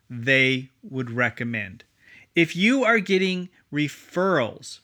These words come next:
from people, not people coming to you that you know, but referrals, people are saying, "You're a great photographer and they should come see you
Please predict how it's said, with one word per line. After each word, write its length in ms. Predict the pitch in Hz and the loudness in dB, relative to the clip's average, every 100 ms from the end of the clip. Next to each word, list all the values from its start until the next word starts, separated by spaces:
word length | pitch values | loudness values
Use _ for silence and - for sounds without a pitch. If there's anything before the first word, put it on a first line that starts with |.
| _ | _
from 300 | - 131 120 | -8 -6 -6
people, 360 | - 117 113 | -8 -10 -6
not 280 | 113 143 185 | 0 0 0
people 280 | 208 208 214 | -4 -4 -4
coming 380 | - 180 180 165 | -2 -2 -2 -6
to 140 | 165 | -4
you 140 | 147 | -4
that 160 | 147 156 | -2 -4
you 120 | 170 | -4
know, 260 | 170 131 117 | -2 -2 -2
but 220 | 120 - | -6 -6
referrals, 880 | 139 151 - - 208 185 110 - - - - _ | -6 -6 -10 -4 0 0 -2 -10 -20 -20 -20 _
people 400 | - 123 151 170 | -8 -8 -6 -4
are 80 | 185 | -2
saying, 500 | - 165 156 156 - | -2 -2 -2 -4 -10
"You're 540 | 151 123 131 160 185 | -12 -4 0 2 2
a 120 | 160 170 | 0 -4
great 380 | 147 147 151 | -2 0 -2
photographer 760 | - 139 - 151 151 143 - 139 | -6 -10 -4 0 0 -2 -4 -4
and 280 | 139 123 117 | -4 -4 0
they 180 | 139 160 | 2 2
should 260 | - 160 | 0 -4
come 260 | - 147 143 | -4 -6 -6
see 200 | - 147 | -6 -6
you 680 | 139 131 190 208 127 117 | -6 -2 2 2 2 -2